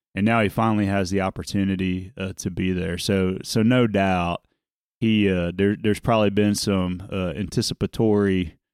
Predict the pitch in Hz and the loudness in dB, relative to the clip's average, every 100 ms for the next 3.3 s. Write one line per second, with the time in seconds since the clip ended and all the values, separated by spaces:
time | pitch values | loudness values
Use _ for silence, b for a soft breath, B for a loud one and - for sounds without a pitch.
0 | _ _ _ _ 98 98 90 87 87 - | _ _ _ _ -4 -2 -2 -4 -6 -8
1 | 101 - 127 143 131 - - - 98 95 | -4 0 2 2 0 -2 -10 -10 -6 -4
2 | 98 82 98 101 101 104 98 95 92 - | -6 -6 -4 -2 0 0 0 -2 -4 -4
3 | - 92 92 | -4 -4 -4